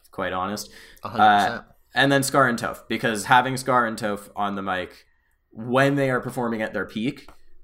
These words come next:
Speaker 1: uh, actively helps the Melee community.
Speaker 2: Yeah, and, and from my perspective, and you know that I also try to get on commentary as much as possible. It's, you know, I, I truly love it. Um, and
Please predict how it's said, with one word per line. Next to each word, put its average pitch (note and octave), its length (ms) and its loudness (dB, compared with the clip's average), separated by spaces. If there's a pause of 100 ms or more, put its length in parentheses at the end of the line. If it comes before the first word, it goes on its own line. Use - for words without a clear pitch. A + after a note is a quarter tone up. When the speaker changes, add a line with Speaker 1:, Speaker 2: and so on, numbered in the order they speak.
(280)
Speaker 1:
uh, F#2+ 300 2
actively G2 600 -2
helps - 360 -8
the F2 100 -14
Melee A1+ 240 -12
community. - 540 -14 (600)
Speaker 2:
Yeah, D#3+ 360 -2
and, D3+ 240 -6
and D#3 160 -6
from F3 140 -2
my E3 140 2
perspective, G#2 920 -8 (140)
and A2 200 -8
you A#2+ 120 -2
know A#2+ 160 -2
that G#2+ 200 -2
I G#2 380 -2
also G#2+ 400 -4
try G#2 220 -6
to G2+ 80 -6
get G#2+ 260 -10
on G#2 120 -4
commentary G2+ 540 -8
as G2+ 140 -10
much A2 180 -8
as A#2 80 -12
possible. F#2+ 560 -2 (140)
It's, - 420 -14
you G#2+ 120 -12
know, G2 80 -4
I, G#2+ 340 -4
I G#2+ 140 -8 (160)
truly C#3+ 320 -4
love F#2+ 260 -4
it. F#2+ 160 -10 (540)
Um, G2 500 -4 (400)
and G#2+ 560 -8